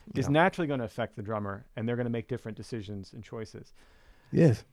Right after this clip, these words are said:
Speaker 1: And then two, to assist the pianist in voicing
Speaker 2: <laughs>
Speaker 1: their chords based on the range. Uh, and that's something that now, I don't know about you, Peter, but now I feel, like, tugged along at the string by the
Speaker 2: Yeah,
Speaker 1: bassist. <laughs>
Speaker 2: exactly. A-, as it would be.
Speaker 1: Yeah, of
Speaker 2: <laughs>
Speaker 1: course.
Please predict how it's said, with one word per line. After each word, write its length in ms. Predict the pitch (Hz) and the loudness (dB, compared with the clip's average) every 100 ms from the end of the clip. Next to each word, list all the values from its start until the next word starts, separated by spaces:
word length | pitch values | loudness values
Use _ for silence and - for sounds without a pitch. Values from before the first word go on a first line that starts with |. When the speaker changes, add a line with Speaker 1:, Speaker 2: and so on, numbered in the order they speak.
| - - - - | -20 -20 -20 -4
Speaker 1:
And 160 | 131 143 | 0 2
then 120 | 143 | 0
two, 240 | - 202 | -2 -4
to 160 | - 147 | -2 -4
assist 300 | - 175 - | -2 -2 -4
the 60 | 151 | -4
pianist 640 | 165 202 262 113 - - | 0 0 0 -2 -8 -10
in 280 | 139 131 123 | -6 -4 -4
voicing 580 | 120 135 127 127 127 117 - | -2 0 2 2 0 -4 -8
Speaker 2:
<laughs> 160 | - - | -16 -2
Speaker 1:
their 200 | 147 151 | 0 0
chords 320 | 160 151 110 | 0 0 0
based 260 | 131 131 139 | -2 -2 -2
on 140 | 127 | -2
the 80 | 113 | -2
range. 640 | 120 165 117 101 101 - - - _ _ _ 120 | -2 -2 -2 -4 -10 -16 -20 -20 _ _ _ -2
Uh, 180 | 110 - | -2 0
and 160 | 117 131 | 2 4
that's 220 | 160 - | 4 0
something 480 | - - 131 131 117 | -6 0 4 6 6
that 120 | 117 | 6
now, 220 | 131 139 | 6 8
I 20 | |
don't 100 | 135 | 6
know 120 | 143 | 6
about 220 | 127 120 120 | 6 4 2
you, 100 | 165 | 2
Peter, 240 | 131 117 | 2 2
but 100 | 113 | 4
now 140 | 131 | 6
I 80 | 139 | 6
feel, 260 | 110 135 123 | 6 6 6
like, 220 | 110 107 - | 6 2 4
tugged 240 | 151 135 | 6 8
along 260 | 131 131 127 | 8 8 6
at 80 | 127 | 2
the 80 | |
string 400 | - - 175 180 | 0 6 8 8
by 140 | 127 120 | 8 8
the 80 | 135 | 10
Speaker 2:
Yeah, 120 | 143 | 10
Speaker 1:
bassist. 560 | - - - 240 226 147 | 10 8 6 8 8 8
<laughs> 80 | 180 | 8
Speaker 2:
exactly. 560 | - 170 160 - 151 - - 160 | 10 10 10 6 2 -2 -4 6
A-, 240 | 139 165 | 8 10
as 240 | 160 170 | 10 10
it 80 | 175 | 8
would 240 | 165 208 151 | 8 8 8
be. 220 | 120 92 | 2 6
Speaker 1:
Yeah, 320 | 135 151 131 | 8 10 10
of 120 | 95 | 8
Speaker 2:
<laughs> 20 | 131 | 4
Speaker 1:
course. 360 | 175 113 - | 2 2 -2